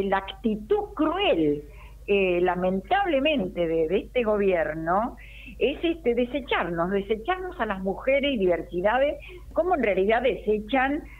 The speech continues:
a las personas mayores, ¿no? Este, las jubiladas y los jubilados, bueno, con los últimos acontecimientos que todos conocemos, este, y también a las infancias, ¿no? Porque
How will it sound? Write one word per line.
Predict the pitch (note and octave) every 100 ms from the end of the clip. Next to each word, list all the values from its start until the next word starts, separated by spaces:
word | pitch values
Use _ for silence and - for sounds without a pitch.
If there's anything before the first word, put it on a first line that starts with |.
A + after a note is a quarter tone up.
| -
a | -
las | F3+ E3+
personas | F3 E3+ A#3+ A#3+ B3
mayores, | F#3+ E3+ C4+ A#3 D#3+ C#3+
¿no? | E3+ G3 D4 G4 - - -
Este, | - D#3+ - F3 F3 E3
las | D#3 C3+
jubiladas | D#3+ D#3 F#3 A#3+ B3+ B3 -
y |
los | D#3 C#3
jubilados, | E3 D#3+ F3+ A3+ A3+ A#3 A#3+
bueno, | G#3 F3+ E3 -
con | E3 E3 E3+
los | D#3 G3+
últimos | G#3 G#3 F#3+
acontecimientos | E3 E3+ - - F#3 G#3+ B3+ A#3 F#3+ - - - -
que | D#3+
todos | A#3+ A3 G#3
conocemos, | F#3 D#3 E3+ D4 C4 B3 C4+ C#4 E4+ - - - - -
este, | G#3+ G#3 G#3 G#3+ G#3+
y | G3+ A3
también | A3 A3+ D4+ A#4
a | E4
las | F#3 F3 F3+
infancias, | G3 G3 D#4+ C#4 E3+ D#3 D#3+
¿no? | E3 A3+ B3
Porque | G3+ F3+ G#3+ B3+ G#3+ -